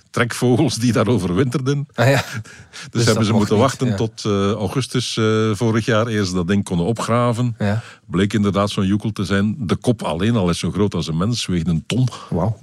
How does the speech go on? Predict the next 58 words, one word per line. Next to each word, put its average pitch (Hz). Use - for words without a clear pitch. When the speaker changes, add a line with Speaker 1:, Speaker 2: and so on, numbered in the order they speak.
Speaker 2:
ja, 117
oké. 113
Speaker 1:
En 78
nu 85
hebben 87
ze 82
hem 80
dus, 78
eh, 78
helemaal 80
boven 90
gehaald. 92
En 85
nu 87
zijn 82
ze 80
geld 92
aan 85
het 82
verzamelen 82
in 76
de 76
hoop 82
dat 85
dat 78
ding, 78
eh, 73
in, 76
eh, 71
de -
Midlands 90
kan 85
blijven. 82
Dat 80
het 87
niet 95
naar, 80
eh, 80
Londen, 90
naar 85
het 85
National 87
History 120
Museum 107
gaat. 98
Speaker 2:
Ja, 104
Speaker 1:
Waar 101
Speaker 2:
ja, 92
Speaker 1:
ze -
Speaker 2:
ja. 87
Speaker 1:
er 82
nogal 98
wel 90
een 90
paar 90
liggen 87
hebben. 82
Speaker 2:
Ja, 95